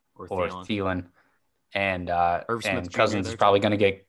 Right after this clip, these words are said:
Speaker 2: covid sixty-four times during the year. So, uh, I'm gonna go with, um, I'm gonna go eight and nine.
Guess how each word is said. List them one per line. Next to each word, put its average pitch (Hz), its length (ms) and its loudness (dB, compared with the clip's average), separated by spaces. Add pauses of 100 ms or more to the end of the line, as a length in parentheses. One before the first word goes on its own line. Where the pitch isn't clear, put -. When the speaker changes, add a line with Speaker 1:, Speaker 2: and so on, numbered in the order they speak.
Speaker 2:
covid 107 380 2
sixty-four 98 560 -2
times 92 340 -2
during 90 200 -6
the 90 60 -8
year. 90 280 -8
So, - 320 -4 (440)
uh, 90 320 4
I'm 117 140 6
gonna 123 140 4
go 110 260 4
with, 101 420 0
um, 90 420 4 (1200)
I'm 113 100 4
gonna 113 120 2
go 110 160 6
eight 113 140 4
and 95 100 -2
nine. 87 260 -2